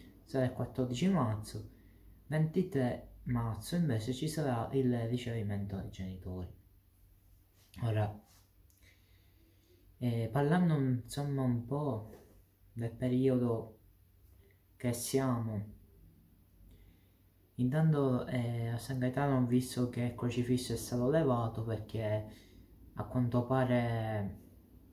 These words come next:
gli si è fatto qui una cosa dove c'era la corona di spine, quindi qui in teoria,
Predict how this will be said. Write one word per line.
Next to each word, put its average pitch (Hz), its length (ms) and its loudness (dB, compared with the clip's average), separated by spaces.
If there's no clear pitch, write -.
gli 127 100 -4
si 123 100 0
è 123 40 2
fatto 127 500 -2
qui 131 200 4
una 123 160 4
cosa 123 560 2
dove 117 220 -2
c'era 120 460 0
la 113 180 0
corona 123 320 2
di 120 100 -2
spine, 120 720 0
quindi 107 420 -4
qui 135 420 4
in 113 200 -2
teoria, 117 600 0